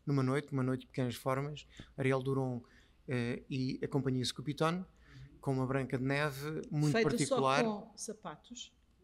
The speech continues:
Speaker 1: Só com sapatos, de todos os géneros, e em que os sapato-, os sapatos são os verdadeiros protagonistas desta história.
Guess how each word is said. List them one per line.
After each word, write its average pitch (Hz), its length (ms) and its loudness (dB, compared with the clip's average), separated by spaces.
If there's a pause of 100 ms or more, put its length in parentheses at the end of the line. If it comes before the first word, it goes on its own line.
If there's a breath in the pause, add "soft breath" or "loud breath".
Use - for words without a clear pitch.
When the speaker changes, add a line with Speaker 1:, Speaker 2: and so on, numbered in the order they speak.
(320)
Speaker 1:
Só - 560 -2
com 147 240 -2
sapatos, - 600 -8 (100)
de 143 180 -12
todos 127 240 -4
os 131 80 -6
géneros, 139 520 -4 (440 soft breath)
e 139 200 0
em 156 120 2
que 131 80 -4
os 131 80 -4
sapato-, 135 360 -2
os 135 40 -8
sapatos 139 320 -2
são 135 120 -2
os 123 100 -2
verdadeiros 127 320 -2
protagonistas 123 720 -2 (260 soft breath)
desta 127 300 0
história. 101 400 -8